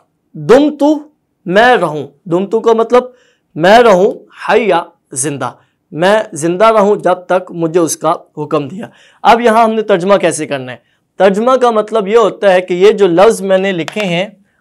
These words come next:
आप इसका एक और तरीका भी कर सकते हैं, आप इसकी नंबरिंग भी कर सकते हैं। आप अपना for example अब्दुल्ला लिखा हुआ लफ्ज़, अब्दुल्ला को सर्कल करें,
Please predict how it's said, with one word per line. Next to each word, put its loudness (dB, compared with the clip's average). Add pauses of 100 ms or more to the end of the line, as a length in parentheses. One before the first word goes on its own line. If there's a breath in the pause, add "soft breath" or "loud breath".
आप 2
इसका -4
एक -4
और 0
तरीका -4
भी -4
कर 0
सकते -8
हैं, 0
आप -6
इसकी -6
नंबरिंग 0
भी -4
कर -4
सकते -14
हैं। -16 (440)
आप 2
अपना -2
for 0
example 0
अब्दुल्ला 2
लिखा -2
हुआ 0
लफ्ज़, -2 (400)
अब्दुल्ला 0
को -2
सर्कल -2
करें, -2